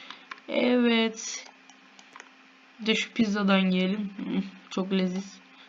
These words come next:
Tamamdır, kapatalım. Haydi bakalım. Birazcık dışarı çıkalım. Ah,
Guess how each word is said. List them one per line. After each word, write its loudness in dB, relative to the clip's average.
Tamamdır, -2
kapatalım. -4
Haydi 2
bakalım. -2
Birazcık 4
dışarı 0
çıkalım. 0
Ah, -2